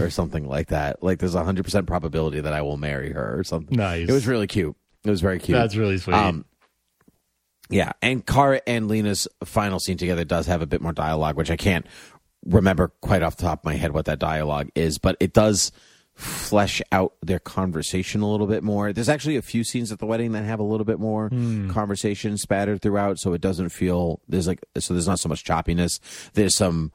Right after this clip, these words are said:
Speaker 1: there's more conversation between Kat and Cara that I
Speaker 2: Oh,
Speaker 1: caught
Speaker 2: is there?
Speaker 1: the second
Speaker 2: Okay.
Speaker 1: time. There's more context for what, like, um, I can't remember in the, when you watched it, when Kat,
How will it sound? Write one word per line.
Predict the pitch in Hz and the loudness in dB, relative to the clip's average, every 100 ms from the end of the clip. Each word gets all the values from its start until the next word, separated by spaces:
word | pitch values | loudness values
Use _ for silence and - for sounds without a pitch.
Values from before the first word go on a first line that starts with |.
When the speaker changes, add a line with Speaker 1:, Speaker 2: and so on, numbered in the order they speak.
| _ _ | _ _
Speaker 1:
there's | - 107 | 2 4
more | 110 104 | 4 2
conversation | 98 92 92 95 - 90 | 2 0 0 0 0 -2
between | 85 71 82 78 | 0 0 0 -2
Kat | - 87 82 71 - - _ - | -2 0 0 -4 -10 -20 _ -4
and | 78 71 | -4 -2
Cara | 85 82 82 82 78 - | 0 2 2 0 -2 -2
that | 82 - | 0 2
I | 117 | 2
Speaker 2:
Oh, | 220 | 2
Speaker 1:
caught | - - | 0 -2
Speaker 2:
is | |
there? | 110 | -2
Speaker 1:
the | 82 | -4
second | 85 - | -4 -4
Speaker 2:
Okay. | 82 | -6
Speaker 1:
time. | 82 82 82 82 | -4 -2 -2 -2
There's | 82 | 0
more | 113 98 | 2 0
context | - 92 92 95 82 - | 0 -2 0 0 -2 -6
for | 87 | -4
what, | 82 82 - - - - - | -2 -2 -4 -12 -20 -20 -2
like, | - 104 | 0 2
um, | - 123 - | 0 0 0
I | 143 | 0
can't | 208 | 0
remember | - 143 110 | 0 0 0
in | 131 139 | 0 0
the, | 139 | 2
when | 131 135 | 2 2
you | 156 | 2
watched | 160 143 - | 0 -2 -2
it, | |
when | 98 107 | -2 -2
Kat, | - 123 101 | -2 -2 -2